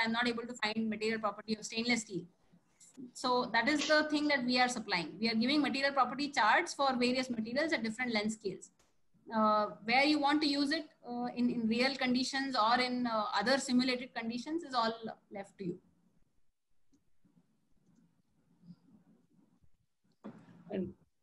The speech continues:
Speaker 2: there's, uh, so, uh, yeah, uh, it's open to questions if somebody has another question or a follow-up thought. Okay, so, uh, one other probably a little bit, uh, on the, uh, not related to the temperature side is,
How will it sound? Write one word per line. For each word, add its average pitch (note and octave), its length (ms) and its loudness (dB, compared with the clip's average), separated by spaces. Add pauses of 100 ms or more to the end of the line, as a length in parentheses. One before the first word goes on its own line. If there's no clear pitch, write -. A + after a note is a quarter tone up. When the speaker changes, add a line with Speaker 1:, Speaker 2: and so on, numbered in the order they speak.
(300)
Speaker 2:
there's, F#3+ 460 4 (840)
uh, C#3+ 160 6
so, C#3 140 0
uh, - 60 0
yeah, D3+ 540 6 (100)
uh, D#3+ 280 10
it's E3 220 8
open G3+ 320 8
to E3 60 2
questions C#3+ 360 2
if B2+ 160 0
somebody C#3 260 2
has B2+ 180 2
another B2 420 0
question C3 140 -18 (180)
or - 140 -20
a - 100 -20
follow-up - 360 -4
thought. - 220 -6 (2500)
Okay, - 280 -4 (180)
so, F#3+ 240 4 (220)
uh, E3+ 260 10
one F3+ 320 8
other G#3+ 300 6 (200)
probably F3 380 10
a D#3+ 180 12
little E3 300 6
bit, F3 240 8
uh, D3 400 8
on C#3 160 2
the, C3 100 2
uh, - 760 -4
not D3+ 240 4
related D#3 440 4
to C#3+ 80 4
the C#3 140 2
temperature C#3+ 580 4
side B2+ 480 2
is, - 180 0